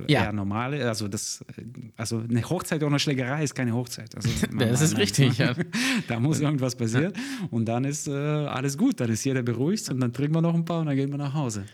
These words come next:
Speaker 1: Und dann ist man verheiratet für die nächsten
Speaker 2: Ja.
Speaker 1: dreihundert Jahre.
Speaker 2: Ich, ich wäre, ich wäre tatsächlich, äh, es fällt mir gerade ein, ich wäre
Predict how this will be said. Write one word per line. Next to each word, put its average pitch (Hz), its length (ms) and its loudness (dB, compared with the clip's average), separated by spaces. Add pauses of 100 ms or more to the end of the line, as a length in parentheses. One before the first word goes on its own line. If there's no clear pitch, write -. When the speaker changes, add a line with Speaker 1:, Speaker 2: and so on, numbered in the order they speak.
(120)
Speaker 1:
Und 117 60 -4
dann 113 120 0
ist 123 120 0
man 139 100 0
verheiratet 143 560 -2
für 113 80 -2
die 107 80 0
nächsten 104 380 -4
Speaker 2:
Ja. 123 340 2
Speaker 1:
dreihundert 113 440 0
Jahre. 101 320 0
Speaker 2:
Ich, 127 260 0
ich 143 160 0
wäre, 214 320 4
ich 151 160 -2
wäre 196 260 2
tatsächlich, 190 640 0
äh, 139 340 4
es 139 120 -4
fällt 180 120 0
mir - 80 0
gerade 147 200 2
ein, 135 120 0
ich 160 160 -4
wäre 165 320 4